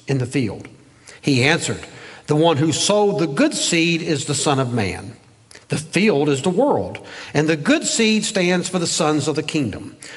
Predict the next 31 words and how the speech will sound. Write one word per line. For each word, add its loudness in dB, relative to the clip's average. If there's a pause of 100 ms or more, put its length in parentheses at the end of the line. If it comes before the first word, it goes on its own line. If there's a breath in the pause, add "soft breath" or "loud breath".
(140 loud breath)
The 2
weeds 2
are 2
the -2
sons 0
of -4
the -2 (120)
evil -2
one. -4 (600 loud breath)
And 4
the 4
enemy 4
who 2
sows 2
them 0
is 0
the 0
devil. -2 (500 loud breath)
The 2
harvest 2
is 4
the 2
end 4
of 0
the 0
age, 0
and 0
the 4
harvesters 0 (100)
are 2
angels. -2